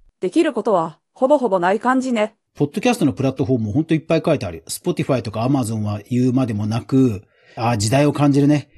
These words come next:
Speaker 2: ヒマラヤとか、レックとか、イヤースタイルとか書いてあるね。うん。私でもこれほとんど配信してるな。まあでもこれだからあんま関係ないんだろうな。で、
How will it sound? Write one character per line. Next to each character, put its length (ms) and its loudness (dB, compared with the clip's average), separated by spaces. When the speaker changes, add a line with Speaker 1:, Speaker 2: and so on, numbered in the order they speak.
Speaker 2:
ヒ 220 -2
マ 160 2
ラ 80 4
ヤ 160 2
と 100 -4
か、 280 -12
レ 140 2
ッ 80 -8
ク 180 -20
と 120 -10
か、 220 -12
イ 120 -2
ヤ 140 2
ー 40 0
ス 80 -2
タ 160 2
イ 20 2
ル 60 -2
と 80 -10
か 180 -10
書 120 2
い 40 -2
て 80 -6
あ 80 -6
る 80 -10
ね。 360 0
う 40 -6
ん。 400 -6
私 360 0
で 80 2
も 120 4
こ 100 -2
れ 60 0
ほ 200 -2
と 200 -2
ん 100 4
ど 80 0
配 200 -4
信 180 0
し 20 -6
て 80 0
る 60 -2
な。 260 -6
ま 80 -4
あ 20 -4
で 60 0
も 80 -2
こ 120 -4
れ 80 2
だ 100 0
か 80 0
ら 60 -2
あ 40 -4
ん 40 -2
ま 100 0
関 200 -2
係 100 -2
な 100 2
い 40 2
ん 40 0
だ 60 -6
ろ 100 -10
う 20 -12
な。 200 -12
で、 360 -2